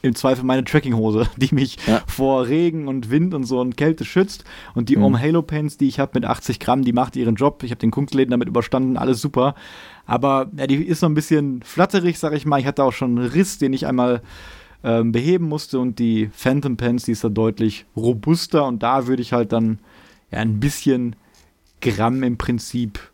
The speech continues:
Speaker 1: ähm, ja, noch einsparen können. Ansonsten, du weißt, ich bin mit unserem Zelt sehr zufrieden, aber das ist natürlich ein Zwei-Personen-Zelt, was ich auch alleine
Speaker 2: Mhm.
Speaker 1: gerne benutze. Und wenn ich mir jetzt so die neuesten Generationen, zum Beispiel des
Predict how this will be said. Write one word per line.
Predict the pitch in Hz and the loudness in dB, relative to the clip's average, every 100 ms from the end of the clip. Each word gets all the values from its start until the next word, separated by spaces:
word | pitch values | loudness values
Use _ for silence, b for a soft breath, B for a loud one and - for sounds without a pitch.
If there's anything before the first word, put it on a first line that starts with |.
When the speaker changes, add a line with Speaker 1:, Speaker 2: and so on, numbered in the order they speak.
| - | -6
Speaker 1:
ähm, | 110 107 107 107 107 _ _ _ _ - | -2 0 -2 -4 -8 _ _ _ _ -12
ja, | 110 - _ _ _ _ | -12 -14 _ _ _ _
noch | 120 - | -8 -6
einsparen | 143 170 - 165 156 | -2 -2 0 0 0
können. | 143 147 143 - B B B B | 0 0 -2 -8 B B B B
Ansonsten, | 123 131 107 143 202 - - 180 170 147 - _ | -2 -2 0 0 0 -2 -2 0 -2 -6 -12 _
du | 120 | -2
weißt, | 127 147 | 0 0
ich | |
bin | 147 | -2
mit | 139 | -2
unserem | 127 127 | 0 0
Zelt | - 139 135 135 - | 0 0 0 0 -6
sehr | 110 113 139 | -4 0 0
zufrieden, | 147 135 113 120 156 143 113 | 0 -8 -6 -2 0 0 0
aber | 110 120 113 - _ | 0 2 0 -4 _
das | 123 | -2
ist | 131 | 0
natürlich | 131 131 127 | 0 0 -2
ein | |
Zwei-Personen-Zelt, | 117 151 165 165 165 170 - 160 151 | 0 0 2 2 2 0 0 0 0
was | 123 | -2
ich | 131 | -2
auch | 143 127 | -2 -2
alleine | 123 123 202 | 2 4 4
Speaker 2:
Mhm. | 175 | 4
Speaker 1:
gerne | 185 160 | 0 0
benutze. | 151 160 - 160 151 B B B B B | 0 -2 2 0 0 B B B B B
Und | - 120 | -2 0
wenn | 120 127 | 2 0
ich | 113 | 0
mir | |
jetzt | 127 - | -2 0
so | |
die | 123 | -2
neuesten | 120 127 135 131 | 2 2 0 0
Generationen, | 123 117 113 - 131 131 | 0 0 -2 0 0 0
zum | 120 120 | 0 -2
Beispiel | 107 113 | 0 0
des | 113 - | 0 -2